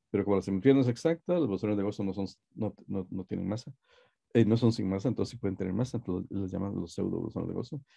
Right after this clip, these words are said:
Y así hay partículas como los piones que exactamente tienen esa propiedad. Entonces de aquí puede escribir un montón de interacciones solo basado en eso, y es un resultado de Weinberg generalísimo que, que todavía,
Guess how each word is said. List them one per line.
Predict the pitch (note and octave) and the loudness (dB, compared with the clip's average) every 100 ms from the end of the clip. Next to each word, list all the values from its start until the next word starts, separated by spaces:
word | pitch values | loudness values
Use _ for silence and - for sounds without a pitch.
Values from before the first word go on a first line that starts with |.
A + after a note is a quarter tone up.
| _ _ - | _ _ 2
Y | C4 | 6
así | A#2+ - B2+ | 6 6 4
hay | |
partículas | A#2+ G#2+ C3+ A#2+ E3 | 6 4 4 2 0
como | G#2 F#2+ | -2 -6
los | - | -6
piones | - G2+ F#2+ C#3+ - | -4 0 0 0 -4
que | G#2+ | -10
exactamente | - - F2+ F#2 A#2 | -8 -6 -6 -4 -6
tienen | - F#2 | -4 -4
esa | F#2 - | -4 -8
propiedad. | - - F2+ - _ - | -10 -4 -2 -2 _ -16
Entonces | A2 F2+ | -6 -4
de | F#2 | -4
aquí | - | -6
puede | - G2+ | 0 0
escribir | F#2+ - G2 | 0 -2 -2
un | |
montón | F#2+ F2+ D3+ | 0 2 4
de | C#3+ | 4
interacciones | G#2+ F2+ - A#2+ C#3 _ _ _ | 2 -2 0 -2 -2 _ _ _
solo | _ G#2 F#2 | _ 2 2
basado | F#2 F2+ F2+ | 0 -2 0
en | G2+ | -4
eso, | - - F#2+ | -4 -8 -4
y | G#2 - | -4 -2
es | F#2+ G#2+ | -6 -8
un | G2+ F#2+ | -8 -6
resultado | E2+ F2+ F#2 F2+ E2+ F2 | -6 -6 -4 -2 -4 -8
de | - F#2 | -8 -6
Weinberg | F2 F2+ G2+ - - | -6 -8 -8 -10 -12
generalísimo | - F#2 F2+ G#2 - A2+ - | -8 -6 -4 -8 -8 -8 -6
que, | A2 | -10
que | - - | -8 -4
todavía, | F#2+ F#2 G#2 G#2 | -2 0 0 0